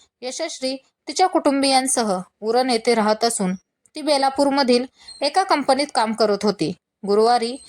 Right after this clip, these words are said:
दिनांक पंचवीस जुलै सकाळी कामावर निघाल्यापासून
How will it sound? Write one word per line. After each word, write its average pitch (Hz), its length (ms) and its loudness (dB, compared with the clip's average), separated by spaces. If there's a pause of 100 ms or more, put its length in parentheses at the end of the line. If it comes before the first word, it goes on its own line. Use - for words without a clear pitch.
(260)
दिनांक 349 320 0
पंचवीस 269 480 0
जुलै 196 280 4 (180)
सकाळी 226 340 -2
कामावर 220 400 2
निघाल्यापासून 220 720 0